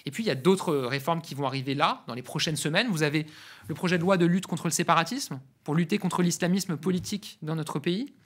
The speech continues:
Et vous avez le projet de loi sur la Convention citoyenne pour le climat et les mesures écologiques qui ont été, euh, proposées par les citoyens tirés au sort, pour là aussi faire évoluer notre modèle productif vers un modèle, euh, plus vert. Donc tout ça, c'est des réformes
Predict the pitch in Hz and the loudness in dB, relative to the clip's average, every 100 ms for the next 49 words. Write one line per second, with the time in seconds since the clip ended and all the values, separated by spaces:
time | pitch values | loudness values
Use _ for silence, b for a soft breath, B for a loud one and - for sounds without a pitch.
0 | B B B - 147 170 185 185 185 190 | B B B -8 -2 -2 0 0 2 4
1 | 214 254 B B B - - 233 214 151 | 2 0 B B B -6 -2 2 2 0
2 | 170 185 180 226 185 208 208 202 156 - | 0 0 0 -2 -2 0 2 0 -2 -2
3 | 190 208 214 165 180 165 190 143 - _ | 2 2 2 2 2 2 0 -2 -8 _
4 | _ - 202 214 196 190 247 - - - | _ -8 -2 0 2 0 -4 -8 -12 -6
5 | 160 160 202 175 - 180 180 160 226 208 | -4 0 2 2 0 0 0 0 2 2
6 | 196 175 190 - 175 185 180 165 160 156 | 2 2 -4 -2 -2 -2 -4 -4 -4 -2
7 | 196 233 180 B B B - 185 180 175 | -2 -2 -4 B B B -6 0 2 0
8 | - 226 262 B B - 151 175 190 202 | -2 -4 -6 B B -6 -2 0 0 0
9 | 185 175 185 180 165 151 151 220 190 165 | -2 -2 -2 -2 -6 -8 -8 -10 -6 -4
10 | 147 147 170 190 151 139 - 170 156 139 | -2 -2 0 0 -2 -4 -8 -8 -6 -6
11 | - _ 143 131 B B B - 220 214 | -10 _ -14 -14 B B B -4 -2 0
12 | 156 151 156 180 | 0 0 0 -2